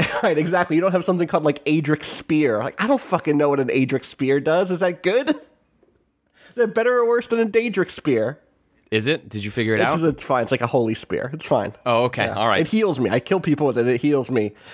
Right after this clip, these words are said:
Speaker 1: Which,
Speaker 2: That's good.
Speaker 1: Which feels evil. Like, maybe you're holy shit. Like, normally, w-,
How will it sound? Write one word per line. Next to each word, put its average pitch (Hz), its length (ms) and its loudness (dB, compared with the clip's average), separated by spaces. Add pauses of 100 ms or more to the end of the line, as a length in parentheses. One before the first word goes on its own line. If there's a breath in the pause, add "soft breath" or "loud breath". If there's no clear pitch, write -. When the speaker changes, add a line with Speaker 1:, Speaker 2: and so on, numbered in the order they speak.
(260 loud breath)
Speaker 1:
Which, 240 140 2
Speaker 2:
That's 214 60 -6
good. 156 240 0
Speaker 1:
Which 294 160 0
feels 330 640 -2 (760)
evil. 320 560 0 (100)
Like, 233 140 0
maybe 302 340 2
you're 294 200 2
holy 247 360 0
shit. 208 320 -2 (100)
Like, - 220 -6
normally, 269 600 2
w-, 202 200 -8